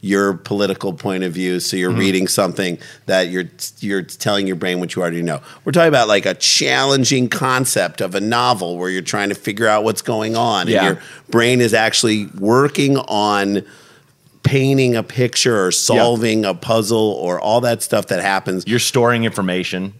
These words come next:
Speaker 2: That
Speaker 1: Storing
Speaker 2: takes
Speaker 1: information.
Speaker 2: energy and, and
Speaker 1: That's it.
Speaker 2: stamina. You know, y-, all this stuff. Uh, you're cataloging the information.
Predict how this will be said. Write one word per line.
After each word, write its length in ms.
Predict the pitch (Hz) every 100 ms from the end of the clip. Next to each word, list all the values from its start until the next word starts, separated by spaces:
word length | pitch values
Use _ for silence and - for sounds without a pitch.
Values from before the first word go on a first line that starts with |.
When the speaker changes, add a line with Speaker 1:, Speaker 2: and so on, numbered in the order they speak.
| -
Speaker 2:
That 140 | 104 101
Speaker 1:
Storing 160 | 110
Speaker 2:
takes 80 | 90
Speaker 1:
information. 40 |
Speaker 2:
energy 440 | 101 92 87 98 98
and, 100 | 90
and 80 | 92
Speaker 1:
That's 160 | 87
it. 40 | 92
Speaker 2:
stamina. 500 | 90 87 87 90 101
You 80 | 98
know, 160 | 92 92
y-, 180 | 87 95
all 160 | 92 92
this 100 | 92
stuff. 300 | 92 85 -
Uh, 60 |
you're 180 | 101 92
cataloging 680 | - 98 85 95 98 104 110
the 80 | 110
information. 580 | 117 113 120 - 131